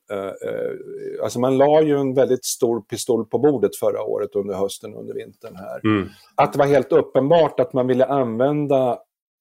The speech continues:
Speaker 1: militärt våld eller hot om militärt våld för att uppnå politiska medel, och det handlade ju om att politisk kontroll över,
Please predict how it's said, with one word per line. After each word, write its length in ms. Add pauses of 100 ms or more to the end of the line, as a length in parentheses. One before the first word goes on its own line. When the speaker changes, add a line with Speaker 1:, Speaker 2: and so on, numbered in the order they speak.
(160)
Speaker 1:
militärt 580
våld 280
eller 120
hot 360
om 60
militärt 480
våld 260
för 120
att 120
uppnå 400
politiska 840
medel, 540
och 80
det 80
handlade 440
ju 60
om 140
att 120 (120)
politisk 440
kontroll 480
över, 240